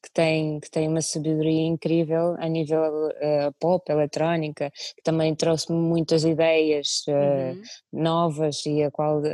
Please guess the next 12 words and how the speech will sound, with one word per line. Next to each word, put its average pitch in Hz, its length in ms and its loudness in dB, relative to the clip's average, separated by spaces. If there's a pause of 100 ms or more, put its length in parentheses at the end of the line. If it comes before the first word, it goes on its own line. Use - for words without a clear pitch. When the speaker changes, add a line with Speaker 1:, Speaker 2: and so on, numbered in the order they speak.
Speaker 1:
aprendi 160 580 -2
imenso. 165 520 -2 (840)
E 247 160 4
depois 254 380 2
as 233 140 2
influências 220 800 2
são 233 160 0
imensas, 214 760 -2
eh, 175 200 6
tanto 190 760 0
na 185 200 -2
música 180 600 -2